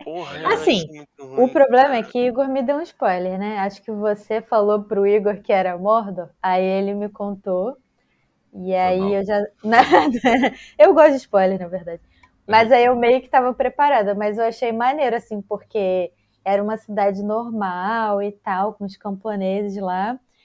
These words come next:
Speaker 3: e aí, de repente, tudo ficou devastado,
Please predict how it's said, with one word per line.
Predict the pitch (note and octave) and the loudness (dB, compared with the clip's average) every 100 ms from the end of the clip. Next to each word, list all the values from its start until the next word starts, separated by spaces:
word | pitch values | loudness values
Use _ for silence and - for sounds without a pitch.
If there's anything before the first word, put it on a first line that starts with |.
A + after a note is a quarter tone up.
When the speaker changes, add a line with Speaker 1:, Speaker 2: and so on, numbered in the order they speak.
| _ _ - | _ _ -8
Speaker 3:
e | G3+ | 0
aí, | G3 G3 G3 G3+ | 4 6 4 0
de | G#3 | -2
repente, | A3 A3 G#3 G#3 | -4 -4 -4 -4
tudo | A3 G#3+ | -8 -10
ficou | - - G#3 | -10 -8 -4
devastado, | G#3 G#3 G3+ - F#3+ F#3 F#3+ A3+ C4 C4+ E4+ | -4 -4 -6 -6 -6 -2 0 0 0 -2 -8